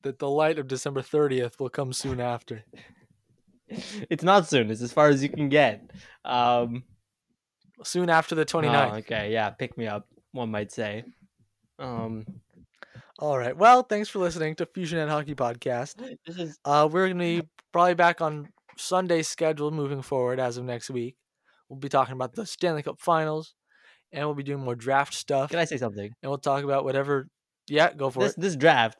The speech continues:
Speaker 2: I just realized, gives me major Gulk vibes.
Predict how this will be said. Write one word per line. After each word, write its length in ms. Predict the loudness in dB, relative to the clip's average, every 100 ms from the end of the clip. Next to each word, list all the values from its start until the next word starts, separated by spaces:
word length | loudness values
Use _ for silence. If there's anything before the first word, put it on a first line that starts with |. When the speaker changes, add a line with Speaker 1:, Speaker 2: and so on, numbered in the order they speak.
| -4
Speaker 2:
I 160 | -2
just 280 | 0 -2 -2
realized, 440 | -2 0 0 -2 0
gives 220 | 0 0
me 140 | -2
major 560 | -2 0 4 4 4 0
Gulk 380 | 4 4 4 -2
vibes. 420 | -4 -4 -8 -18